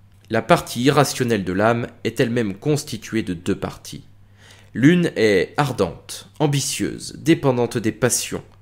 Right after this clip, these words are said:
L'autre est basse, sans ressort, entièrement vouée aux voluptés. La première, qui ignore les limites, mais qui pourtant est meilleure,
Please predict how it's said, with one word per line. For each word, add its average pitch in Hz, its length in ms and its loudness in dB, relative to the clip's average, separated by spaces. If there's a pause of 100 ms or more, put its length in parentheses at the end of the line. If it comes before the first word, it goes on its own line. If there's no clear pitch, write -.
(400)
L'autre 113 520 0
est 95 120 0
basse, 98 640 2
sans - 360 0
ressort, 104 640 0
entièrement 127 680 0
vouée 113 460 0
aux 95 100 -2
voluptés. 95 680 -6 (640)
La 87 80 -4
première, 131 480 6
qui - 180 -6
ignore 107 340 0
les 92 60 -6
limites, 117 580 -2
mais 87 160 -8
qui - 140 -12
pourtant 101 340 -4
est 92 80 -4
meilleure, 110 600 4